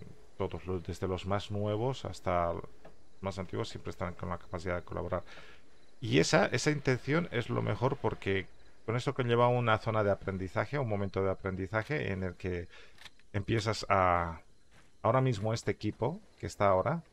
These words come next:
va a empezar a trabajar, siendo ya menos y bajo las circunstancias que han pasado, a trabajar más conjuntamente porque ya se van, digamos, compenetrando. Eh, en el grupo somos abiertos y no podemos tener una escuadra cerrada,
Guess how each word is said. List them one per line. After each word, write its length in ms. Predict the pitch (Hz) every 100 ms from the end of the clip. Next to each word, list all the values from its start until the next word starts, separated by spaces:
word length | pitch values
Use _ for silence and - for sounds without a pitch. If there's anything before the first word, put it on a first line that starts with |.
| -
va 40 | 110
a 20 |
empezar 420 | 113 101 - 123
a 80 | 101
trabajar, 600 | 92 90 90 92 90 90 - - _ _ _ -
siendo 200 | 92 92
ya 140 | 92
menos 460 | 95 98 110 151 - -
y 60 | -
bajo 220 | 90 85
las 140 | 90 87
circunstancias 580 | 90 - - 95 92 87
que 100 | 92
han 80 |
pasado, 400 | 87 87 98 127 - - - - - _ -
a 40 |
trabajar 340 | - 104 107 113
más 220 | 117 113
conjuntamente 760 | 107 101 101 98 90 90 87
porque 240 | - 92 98
ya 100 | 101
se 120 | -
van, 220 | 95 101
digamos, 420 | 95 101 95 92
compenetrando. 880 | - 95 87 87 87 - 92 87 85 - - _ _ _ _ _ _ - - -
Eh, 500 | 110 104 101 101 101 101
en 80 |
el 100 | 107
grupo 240 | 110 117 135
somos 320 | 123 120 -
abiertos 440 | 110 113 113 117 120
y 20 |
no 100 | 113
podemos 300 | - 107 104
tener 200 | 101 101
una 220 | 104 101
escuadra 380 | 95 - 98 95
cerrada, 600 | - 92 90 92 87 85